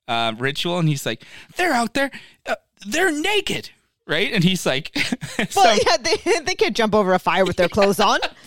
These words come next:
Speaker 1: It's
Speaker 2: Do you know how dangerous that would be?
Speaker 1: Think, man. Come on.
Speaker 2: <laughs>
Speaker 1: That's too dangerous. And meanwhile, Howie's like, "Well, then don't have them jump over a fucking bonfire."
Speaker 2: <laughs>
Speaker 1: It's so funny. Like, they, it's like they can't speak the same language.
Speaker 2: Yeah.
Speaker 1: Right? It's amazing.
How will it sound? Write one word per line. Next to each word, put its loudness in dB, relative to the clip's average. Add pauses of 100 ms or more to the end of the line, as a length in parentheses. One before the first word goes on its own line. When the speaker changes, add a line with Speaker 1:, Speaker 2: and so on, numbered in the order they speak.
Speaker 1:
It's -6
Speaker 2:
Do 4
you 4
know 4
how 4
dangerous 2
that 0
would 0
be? 2 (180)
Speaker 1:
Think, -2
man. -2
Come -2
on. 4
Speaker 2:
<laughs> 0
Speaker 1:
That's 2
too 2
dangerous. -4 (480)
And -2
meanwhile, 0
Howie's 0
like, -6
"Well, -6
then 0 (120)
don't 2
have -2
them -4
jump 0
over 0
a 0
fucking -4
bonfire." 0 (120)
Speaker 2:
<laughs> - (400)
Speaker 1:
It's -2
so 0
funny. 0
Like, -2
they, -2 (120)
it's -4
like -2
they -4
can't -6
speak -8
the -8
same -4
language. -4
Speaker 2:
Yeah. 0
Speaker 1:
Right? -4
It's -4
amazing. -4